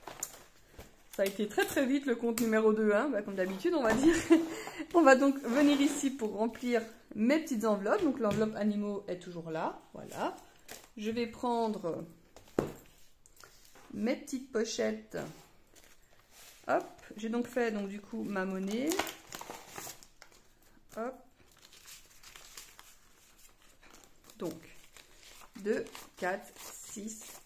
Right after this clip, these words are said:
huit, dix, ça fait cent, cent vingt, ça fait cent trente. Et il reste donc cent trente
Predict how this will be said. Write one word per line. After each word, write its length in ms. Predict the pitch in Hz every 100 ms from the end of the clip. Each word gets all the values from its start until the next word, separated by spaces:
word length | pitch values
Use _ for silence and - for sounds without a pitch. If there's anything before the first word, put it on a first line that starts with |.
| 196
huit, 400 | 196 214 214 - - -
dix, 280 | 185 196 226
ça 140 | -
fait 160 | 170 160
cent, 360 | - 233 262 277 - -
cent 220 | - 196
vingt, 280 | 214 214 269 -
ça 240 | - 359
fait 120 | 359
cent 180 | - 196
trente. 460 | - - - - - - - - - - - - - - -
Et 100 | 202
il 40 |
reste 200 | 175 165
donc 140 | 190 214
cent 180 | 185 160
trente 460 | - 214 240 240